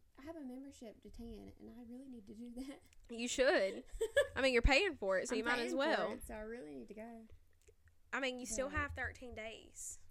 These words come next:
Speaker 1: I might tan, 'cause I'm planning on going to the gym tomorrow after my freaking jury duty. <laughs> So I might tan.
Speaker 2: You can go
Speaker 1: Yeah.
Speaker 2: deeper into self-care. We kinda, we're really gonna make the whole episode about that, but we got really off topic in the beginning. So if you
Speaker 1: Mm-hmm.
Speaker 2: want us to talk more about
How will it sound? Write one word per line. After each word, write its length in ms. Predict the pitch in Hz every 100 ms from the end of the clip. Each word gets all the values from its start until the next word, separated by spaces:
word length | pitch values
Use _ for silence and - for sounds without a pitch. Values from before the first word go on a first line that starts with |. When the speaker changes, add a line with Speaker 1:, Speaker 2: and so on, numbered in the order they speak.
| 233
Speaker 1:
I 40 |
might 240 | 254 302 -
tan, 300 | 233 226 220
'cause 120 | 220
I'm 200 | 254 247 240
planning 280 | 247 269 277
on 100 | 247
going 180 | 226 214
to 60 | 208
the 120 | 202
gym 420 | 196 190 190 185
tomorrow 320 | - 185 175 170
after 180 | -
my 80 | 202 185 196
freaking 320 | 196 196 196
jury 220 | 202 180 180
duty. 380 | 180 190 214 -
<laughs> 60 | - _ _ -
So 160 | - - - - - -
I 40 |
might 260 | 220 214 -
tan. 300 | 208 208 247 - _
Speaker 2:
You 100 | 415
can 20 | 427
go 80 | 269
Speaker 1:
Yeah. 80 | 214 214
Speaker 2:
deeper 240 | 233 220
into 160 | 214 220
self-care. 720 | - 214 208 - 202 208 202 -
We 100 | 226
kinda, 460 | 240 262 359 262 -
we're 200 | 208 214
really 340 | 202 247 359
gonna 220 | 247 208 190 -
make 160 | 208
the 80 | 208
whole 160 | 202 -
episode 320 | 247 - 190
about 220 | 190 185 202
that, 200 | 180 190
but 240 | 185 -
we 120 | 208
got 180 | 240 254
really 180 | 202 208
off 100 | 190
topic 260 | 202 202 202
in 100 | 190
the 60 | 185
beginning. 300 | 190 185 -
So 100 | 294
if 60 | 311
you 60 | 269
Speaker 1:
Mm-hmm. 80 | 262
Speaker 2:
want 100 | 381
us 100 | -
to 40 |
talk 140 | 277 214
more 280 | 220 226 240
about 300 | 226 202